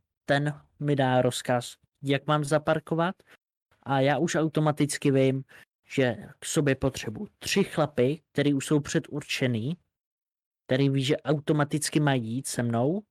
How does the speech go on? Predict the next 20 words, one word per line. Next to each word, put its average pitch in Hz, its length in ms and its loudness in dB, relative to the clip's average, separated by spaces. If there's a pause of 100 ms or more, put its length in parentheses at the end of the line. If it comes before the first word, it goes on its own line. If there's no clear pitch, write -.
(580)
a 127 120 -2
čapnout 160 540 -2
tu 151 100 -2
mašinu. 131 560 0
U 139 100 -8
té 139 180 -2
ávy 127 300 2
se - 260 -4
vyndává 127 380 0
mašina, 143 580 -4 (120)
takzvaná 123 460 -2
dvanáctka. 147 840 0 (840)
Nemá 135 320 2
to 139 140 0
nic 139 220 2
společného, 123 1120 2 (480)
je 131 100 2
to 127 220 0
prostě 123 420 -4
objem. 123 520 2